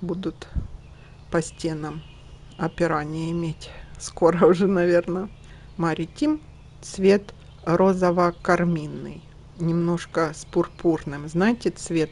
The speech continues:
такой, как снимала ее, тоже мало. Поэтому вот только одно видео такое показываю вам. Цвет не выгорает, стойкая к болезням. Цветов много.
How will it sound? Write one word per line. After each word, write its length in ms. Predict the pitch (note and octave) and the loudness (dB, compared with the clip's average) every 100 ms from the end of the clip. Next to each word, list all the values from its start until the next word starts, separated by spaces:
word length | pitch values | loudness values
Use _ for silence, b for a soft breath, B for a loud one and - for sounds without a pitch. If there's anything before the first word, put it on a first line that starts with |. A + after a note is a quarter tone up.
| - | -6
такой, 380 | D3 - D3 D#3 | -10 -4 -2 -2
как 400 | - C#3+ - - B B B | -2 -6 -6 -16 B B B
снимала 720 | - - E3 D#3 A#3+ C4+ B3+ | -10 -2 0 4 6 6 6
ее, 260 | B3 A#3+ A#3+ - | 4 4 2 -2
тоже 460 | - D#3+ F3 G3 G3 B B B B - | -2 0 2 2 0 B B B B -10
мало. 480 | D#3 D#3 C#3+ D3 D3+ B B B C4+ - | -4 0 0 0 -4 B B B -4 6
Поэтому 520 | A#3+ G#3 A3 G#3 G3+ | 6 6 2 2 2
вот 240 | G3+ G3 | 2 0
только 420 | - G#3 - F#3+ - | 0 -2 0 -2 0
одно 480 | G3+ G3+ G3 F#3 D3 - | 2 2 2 0 -2 -6
видео 420 | G3 F3 E3+ E3 E3 | -6 -4 0 2 2
такое 460 | E3+ F3 - E3+ | -2 -6 -2 -2
показываю 800 | D#3 F3 E3+ D#3 D#3 D#3 D#3 D#3 | -2 -6 -4 -4 -4 -4 -4 -6
вам. 260 | E3 D#3 D#3+ - B B B B | -8 -10 -12 -16 B B B B
Цвет 500 | - F#3 A#3+ D4 - - - | -6 0 2 2 -4 -20 -8
не 280 | F3+ F3 F#3+ | -4 0 0
выгорает, 600 | G#3+ A3 A3 G3+ D#3 D3 - - | 0 0 2 2 2 -4 -8 -20
стойкая 640 | - - F3 D3 - C#3+ | -20 -4 -2 -2 -4 -8
к 140 | C#3+ D#3+ | -8 -2
болезням. 680 | F3+ F#3+ B3 C4 C4 C4 B3+ - B B B B | 0 4 2 2 0 0 -4 -16 B B B B
Цветов 640 | - E3+ F3 - A3 B3+ | -6 0 0 4 2 2
много. 540 | F#3+ F#3 E3 D#3 D#3+ | 0 2 0 -2 -4